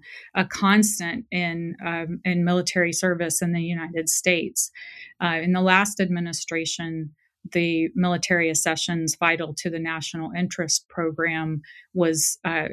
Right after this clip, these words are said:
terminated and then was not, has not been revived in its same form. Uh, and so that's a missed opportunity. Having some continuity in that kind of program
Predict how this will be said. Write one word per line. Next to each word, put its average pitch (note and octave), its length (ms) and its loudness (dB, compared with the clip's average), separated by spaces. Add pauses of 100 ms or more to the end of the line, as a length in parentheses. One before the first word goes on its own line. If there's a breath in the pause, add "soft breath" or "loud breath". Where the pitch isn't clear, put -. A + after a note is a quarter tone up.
(120)
terminated E3 880 4 (440)
and F3 200 2
then F3 220 0
was F#3 280 2
not, F#3+ 300 4 (140)
has G3+ 200 0
not G3 280 2
been F3 240 0
revived E3 560 -2
in E3 160 -4
its - 180 -4
same E3 460 -2
form. E3 500 -6 (560 loud breath)
Uh, E3 260 -2
and F#3+ 140 6
so G3+ 120 4
that's G#3+ 260 6
a G#3 60 4
missed F#3+ 340 6
opportunity. D#3+ 960 -4 (300)
Having F3+ 400 2
some E3+ 200 -2
continuity E3+ 920 -2
in D#3+ 120 -4
that E3 200 -4
kind E3+ 260 -6
of D#3 140 -12
program E3 640 2